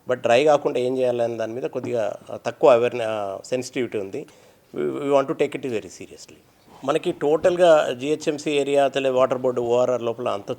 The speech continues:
చూస్తే అండి, ఆ, ఒక నాలుగు నుంచి ఐదు డివిజన్స్‌లలోనే ఇది ప్రాబ్లం ఉంది. ఏది? అయ్యప్ప సొసైటీ, కొండాపూర్, గచ్చిపౌలి దగ్గర నుంచి కూకట్పల్లి, అట్లాగే మన షేక్పేట,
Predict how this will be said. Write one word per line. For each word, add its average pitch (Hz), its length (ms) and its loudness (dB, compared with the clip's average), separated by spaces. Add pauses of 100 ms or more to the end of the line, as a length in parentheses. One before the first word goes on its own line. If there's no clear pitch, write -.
చూస్తే 113 260 -8
అండి, 131 520 -8
ఆ, 107 320 -6 (200)
ఒక 131 160 -4 (180)
నాలుగు 135 360 0
నుంచి 143 220 -2
ఐదు 139 220 0
డివిజన్స్‌లలోనే 131 800 -4
ఇది 127 180 -6
ప్రాబ్లం 110 420 0
ఉంది. 80 240 -14 (800)
ఏది? 113 460 -4 (500)
అయ్యప్ప 123 320 -2
సొసైటీ, 113 720 -6
కొండాపూర్, 110 560 -2
గచ్చిపౌలి 107 680 -8
దగ్గర 104 220 -10
నుంచి 117 200 -10
కూకట్పల్లి, 113 680 -4 (580)
అట్లాగే 123 680 -2 (120)
మన 107 220 -8
షేక్పేట, 110 600 -6